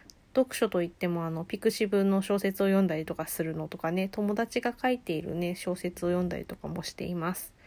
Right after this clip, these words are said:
えー、あと六番が、好きなもの、嫌いな食べ物。えー、好きな、嫌いな食べ物は、好きなのは乳製品とかが結構好きですが、チーズとかね、好きなんですが、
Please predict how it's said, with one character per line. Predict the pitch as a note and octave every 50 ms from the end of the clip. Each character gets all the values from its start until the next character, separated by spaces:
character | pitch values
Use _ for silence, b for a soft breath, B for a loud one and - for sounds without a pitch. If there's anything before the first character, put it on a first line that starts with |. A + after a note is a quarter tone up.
| B B B B B B B B B B - -
え | G#3
ー、 | G3 G3 F#3+ G3 G3 G3 F#3+ F#3 F#3+ F#3+ F#3+ B B B B B B B B B B B B B - -
あ | - A3
と | - G#3 G3
六 | F#3 F#3 - - C4
番 | C4+ C4 A3+ G3 F3+
が、 | G3 A3+ D#4+
好 | F4 - - - - - - - - _ - - -
き | - - E4+
な | D#4+ D#4 C#4
も | B3 A3 G3 F3+
の、 | E3 D#3+ - -
嫌 | A3 G#3+ A3+ A#3
い | A#3 A3+
な | A3+ A3+
食 | - A#3 A3
べ | G#3+ G#3+
物。 | G#3+ G#3 G#3 G3 E3+ - - _ -
え | F#3+ F#3 F3
ー、 | - -
好 | -
き | - B3+ A#3
な、 | G#3+ F#3+ F3+ E3+ - - -
嫌 | - G3 F#3 F#3
い | F#3 F3+
な | F3+
食 | F3+ - F3+ F3+
べ | F3+ F3+
物 | F3 E3+ E3+ E3+ F3+
は、 | G#3+ A3 - -
好 | - -
き | - E4
な | E4+ E4 D4
の | A#3+ G3+
は | F3+ F3
乳 | F3+ G#3 A#3 B3+
製 | B3+ - D#4 D#4
品 | - - G3+ F3 F3
と | - - F3
か | - D#3+ D#3
が | - E3
結 | - - F3+ F3 - _
構 | - D#3+
好 | -
き | - - - - - -
で | - - -
す | - - -
が、 | - A3 G#3+ - B B B B B B B -
チ | - - A#3
ー | G3+
ズ | - -
と | - -
か | - - E3+
ね、 | F#3 G3 G3+ - _ - b b b b b b b _ _ - _ _ - - - - - -
好 | -
き | - G#3+ G3+
な | F#3 F3+
ん | E3+
で | - -
す | - - -
が、 | G3+ G3 F#3 -